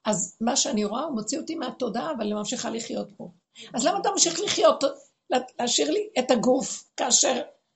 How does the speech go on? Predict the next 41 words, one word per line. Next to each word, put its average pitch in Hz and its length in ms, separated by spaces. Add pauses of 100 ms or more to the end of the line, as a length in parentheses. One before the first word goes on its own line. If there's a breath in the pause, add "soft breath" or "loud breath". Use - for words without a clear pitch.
(260)
בוא 247 100
נגיד, 254 280
אני 226 160
כבר 226 160
לא 254 80
יכולה - 240
לסבול 208 360
לחיות 196 360
פה. 170 120 (480 loud breath)
ואתה 214 240
משאיר 208 300
אותי 453 260
בגוף, 208 440
והעולם 208 460 (360)
לידי, 202 460
הצרעת 214 420
של 339 140
העולם 247 260
מדביקה 226 340
אותי. 392 460 (480 loud breath)
אז - 80
זה 233 80
לא 220 100
יפה 277 180
מה 403 60
שאתה - 120
עושה, 403 180 (140)
אמרתי 262 180
לך, - 100 (120)
"קח 330 200
אותי 392 440
גם 311 160
בגוף." - 500 (720)
אמר 185 120
לי, 180 220
"לא, 202 280 (720)
את 202 80
הגוף 214 280
אני 233 140
צריך 233 200
בשבילי. 226 480